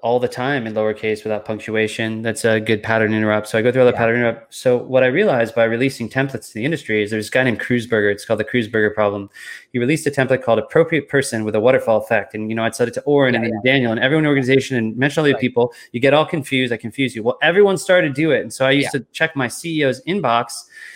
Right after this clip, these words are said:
Speaker 1: and they
Speaker 2: Yeah.
Speaker 1: had appropriate person, appropriate person, appropriate. So what I came up with is this thing called,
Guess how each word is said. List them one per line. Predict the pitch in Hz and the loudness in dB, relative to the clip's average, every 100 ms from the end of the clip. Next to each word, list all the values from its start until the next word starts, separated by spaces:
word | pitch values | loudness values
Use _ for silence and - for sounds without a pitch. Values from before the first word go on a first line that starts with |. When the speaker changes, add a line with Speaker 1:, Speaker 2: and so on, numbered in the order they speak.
| - _ | -20 _
Speaker 1:
and | 131 123 | -4 2
they | 143 | 2
Speaker 2:
Yeah. | 139 | 4
Speaker 1:
had | 143 135 127 - | 4 4 0 -4
appropriate | - 160 147 | 2 4 4
person, | 143 139 135 | 0 -2 -2
appropriate | 143 139 | -2 -2
person, | 139 123 | -2 -4
appropriate. | 117 123 | -4 -4
So | 107 - | -4 0
what | 139 147 | 4 4
I | |
came | 139 - 196 | 2 -2 -2
up | 214 | 0
with | 185 | 0
is | 143 135 | 0 -2
this | 123 | -8
thing | - 131 123 | -8 -6 -6
called, | - 117 | -6 -8